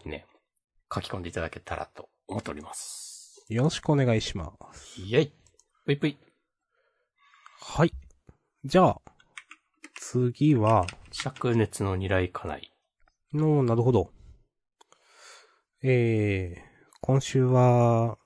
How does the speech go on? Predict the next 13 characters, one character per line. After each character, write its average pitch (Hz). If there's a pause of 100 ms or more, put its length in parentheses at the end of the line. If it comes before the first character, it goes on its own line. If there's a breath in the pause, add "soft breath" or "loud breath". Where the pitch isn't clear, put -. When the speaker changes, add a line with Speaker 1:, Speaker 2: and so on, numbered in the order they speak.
Speaker 2:
ゼ 160
プ -
ス -
三 156
十 104
四、 104
ケ -
ル 190 (200)
プ 120
の 95
森 95
の 95
町。 -